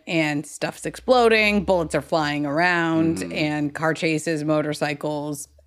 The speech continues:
Speaker 1: helicopters, all of it, there's casualties, right? People die. And so when the series becomes more in, like, strays more into, we are an action franchise,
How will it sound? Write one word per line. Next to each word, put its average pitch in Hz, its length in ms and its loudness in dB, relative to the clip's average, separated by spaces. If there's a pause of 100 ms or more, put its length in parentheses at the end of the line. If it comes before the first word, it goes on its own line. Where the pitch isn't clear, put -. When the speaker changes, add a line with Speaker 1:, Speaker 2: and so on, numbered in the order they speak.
Speaker 1:
helicopters, 151 1080 -2 (600)
all 226 200 6
of 170 100 4
it, 165 280 0 (760)
there's 202 520 2 (400)
casualties, - 840 -2
right? 208 420 -2
People 208 400 0
die. 202 580 0 (320)
And 214 160 4
so 196 760 4
when 202 600 0 (580)
the 185 280 -2
series 247 560 -2
becomes 202 680 -2
more 185 800 2
in, 190 300 -4
like, 170 180 -8
strays 190 560 0
more 175 300 0
into, 170 400 -4
we 175 160 -2
are 175 120 0
an 160 120 0
action 180 480 -2
franchise, 156 680 -4